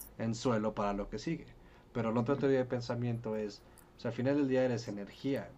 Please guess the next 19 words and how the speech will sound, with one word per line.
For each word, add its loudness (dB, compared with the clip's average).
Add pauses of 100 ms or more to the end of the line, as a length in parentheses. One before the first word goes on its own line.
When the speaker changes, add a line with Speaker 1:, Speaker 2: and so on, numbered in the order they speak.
Speaker 1:
y -8
la -4
energía, -6
como -8
no -4
se -4
puede -2
destruir, -6
se -10
transforma -10
en -6
algo -10
más, -10
y -8
ahí -12
está. -12 (1600)
Yo 6
no 4
sé 2